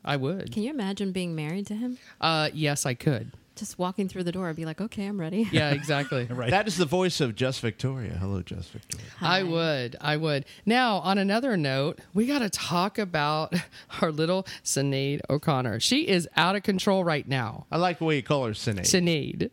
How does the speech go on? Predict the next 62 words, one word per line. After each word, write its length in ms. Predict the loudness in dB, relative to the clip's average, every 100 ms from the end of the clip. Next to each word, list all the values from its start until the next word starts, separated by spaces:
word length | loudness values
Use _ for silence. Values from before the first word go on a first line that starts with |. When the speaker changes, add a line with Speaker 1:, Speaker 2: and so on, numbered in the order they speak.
| 2
Speaker 1:
<laughs> 1400 | 2 2 -2 -2 0 0 2 2 2 2 2 0 0
Speaker 3:
Well, 120 | 0 2
there's 240 | 2 4
no 160 | 2 4
H 120 | 4
Speaker 1:
Well, 120 | 2 2
Speaker 3:
in 160 | 2
it, 160 | 2 2
and 160 | 2 4
so 100 | 4
I 140 | 4
Speaker 1:
no. 60 | 4
Speaker 3:
don't 80 | 2
know 100 | 2
why 160 | 2
Speaker 1:
You 40 | 4
know 120 | 4
Speaker 3:
she 80 | 2
pronounces 560 | 0 2 0 0 0
it 120 | 0 2
that 160 | 2
Speaker 4:
It's 160 | 2 2
Speaker 3:
way. 60 |
Speaker 4:
called 260 | 2 2 2
Gaelic, 460 | 2 2 2 -2 -2
man. 420 | 0 0 0 -2
You 60 |
gotta 180 | 0 0
learn 220 | 2 0
this 120 | 0 0
stuff. 240 | 0 0
You're 100 | 0
Speaker 1:
I 40 | 0
know. 60 |
Speaker 4:
from 120 | 0 0
Minnesota. 460 | 0 2 2 2
Speaker 3:
We're 160 | 2 2
Speaker 4:
You 60 |
know 80 | 2
Speaker 3:
not 120 | 2
Speaker 4:
that. 160 | 2 2
Speaker 1:
No, 80 | 2
it 140 | 2 2
is 140 | 2
Sinead. 480 | 2 2 2 2 2
I'm 40 |
Speaker 3:
We're 40 | 2
Speaker 1:
gonna 140 | 2
tell 220 | 4 4 4
Speaker 3:
not 100 | 2
Speaker 1:
you, 200 | 0 0
she 160 | 2
just 200 | 2 2
missed 240 | 2 0 2
the 80 | 2
boat 260 | 2 2
in 100 | 2
Speaker 3:
We're 80 | 2
Speaker 1:
life. 140 | 4
Speaker 3:
not 320 | 4 2 0 -2
in 240 | 0 0
Ireland. 720 | 4 2 4 2 2 0 -4